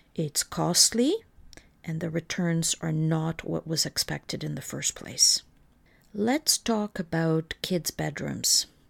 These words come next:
Sometimes parents get into a competition here because, again, memories, a sense of continuity. Each parent may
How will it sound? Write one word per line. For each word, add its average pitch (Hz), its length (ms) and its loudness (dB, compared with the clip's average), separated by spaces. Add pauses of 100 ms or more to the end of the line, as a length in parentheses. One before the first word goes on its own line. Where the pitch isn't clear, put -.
(380)
Sometimes 294 600 0
parents 196 440 0
get 175 220 -4
into 170 300 -2
a 160 40 -4
competition 170 840 -4
here 151 380 -4
because, 165 600 -4
again, 156 640 -2 (360)
memories, 160 920 2 (480)
a 147 40 -2
sense - 380 2
of 160 160 -8
continuity. 165 960 0 (420)
Each - 300 -2
parent 175 580 0
may 160 600 2